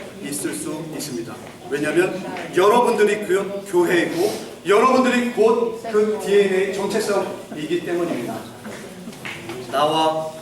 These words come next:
여러분은 우리라는 이름 속에 살아가고 있습니다. 이 컨셉을 넘어서서 하나님이 너무나도 사랑하셨던 그 세상이 되어지기를 간절히 소원합니다. 이것이 오늘 우리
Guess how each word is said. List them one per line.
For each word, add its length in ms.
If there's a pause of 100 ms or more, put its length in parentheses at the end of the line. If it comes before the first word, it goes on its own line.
(140)
여러분은 600 (380)
우리라는 600
이름 180
속에 260
살아가고 400
있습니다. 380 (840)
이 120
컨셉을 580
넘어서서 600 (360)
하나님이 560
너무나도 520
사랑하셨던 1040 (280)
그 120
세상이 720
되어지기를 840 (300)
간절히 500
소원합니다. 600 (720)
이것이 340
오늘 340
우리 480